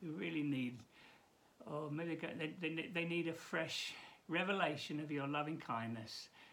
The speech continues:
Maybe feeling the heat of the battle, maybe feeling the heat of challenges. Oh, come, Holy Spirit. Pour the love of Christ into their hearts.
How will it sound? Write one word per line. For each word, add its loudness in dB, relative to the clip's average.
Maybe -2
feeling 0
the 0
heat 0
of -2
the 0
battle, 0
maybe 0
feeling -2
the 0
heat 0
of -4
challenges. -4
Oh, -2
come, -4
Holy -4
Spirit. -6
Pour 4
the 2
love 2
of -4
Christ -6
into -2
their -2
hearts. -8